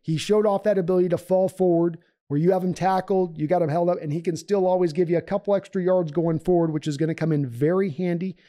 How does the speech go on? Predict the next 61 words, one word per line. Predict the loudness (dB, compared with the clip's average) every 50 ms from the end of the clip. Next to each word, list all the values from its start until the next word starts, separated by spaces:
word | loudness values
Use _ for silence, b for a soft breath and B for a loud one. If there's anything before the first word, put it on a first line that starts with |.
| b b b
in | -2 0
those | 0 0 0
short | -2 -2 0 0 0 0
yardage | 0 0 2 2 2 0 -2 -2
situations. | -4 -2 0 0 0 0 0 0 -2 -4 -4 -4 -6 -10 b b b b b
He | 0 0
also | 0 0 0 -4 -4
added | -4 -4 -4 -4 -4
a | -4
couple | -4 -4 -2 -2 -2
of | -2
catches | 0 -2 -2 -2 -2 0 0
out | 0
of | 0 0
the |
backfield, | 0 0 0 -2 -2 -4 _ -6 -6 -6 -6 -8 -6
which | -6 -6 -6
is | -6 -8 -6
another | -4 -2 -2 -2 -2 -2
part | -4 -2 -2 0 0 0
of | 0
his | -2 -2 -2 -2
game | 0 0 0 2 2 0 -2 -4 b b b b b b -4
that | -2
we | 0 0
thought | 2 2 2 0 2 2
we | 0 0
were | 0
going | 0 0 0 0
to | 0
be | 0 0
able | 0 0 0
to | -2
really | -2 -2 0 0 0
utilize | 0 2 2 2 2 2 2 0 0 -2 -4 -2
when | -2 -2 -2
he | -2 -2 -4
was | -2 -2 -4
coming | -4 -2 -2 0 0 0 0 -2 -4 b b b b b b
out | b -2 -2
of | -2 -2
U | -2 -4 -4
C | -4 -4 -6 -4
L | -4 -4 -2 -2
A. | -2 -2 -4 -6 _ _ _ -14
Um, | -12 -10 -10 -10 -8
Seahawks | -2 0 0 0 0 -2 -2
tried | 0 0 0 2
a | 2
little | 2 0 0
bit | 0 0
of | 0 0 0
the, | 2 0 0 0 -2
the | -4 -8
screen | -8 -2 -2 0 0 2
game | 2 2 2 2 2
a |
bit | 0 0 -2 -2 _ -4
tonight | -2 -2 0 0 -2 -4
to, | -2 -2 -2 -2 -2 -2 -4
uh, | -6 -10